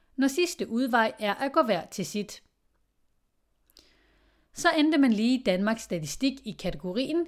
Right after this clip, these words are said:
skilsmisse. Tre et halvt år plus minus blev det til i alt.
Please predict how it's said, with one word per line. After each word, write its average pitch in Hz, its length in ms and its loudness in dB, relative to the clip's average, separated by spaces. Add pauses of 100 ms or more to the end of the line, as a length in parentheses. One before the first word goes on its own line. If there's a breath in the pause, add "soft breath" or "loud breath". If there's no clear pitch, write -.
skilsmisse. 185 760 -4 (800)
Tre 214 220 0
et 180 80 -4
halvt 185 200 -2
år 202 180 0
plus 226 280 -4
minus 247 420 2 (100)
blev 269 240 -2
det 170 100 -10
til 240 300 -4
i - 140 -4
alt. - 360 -8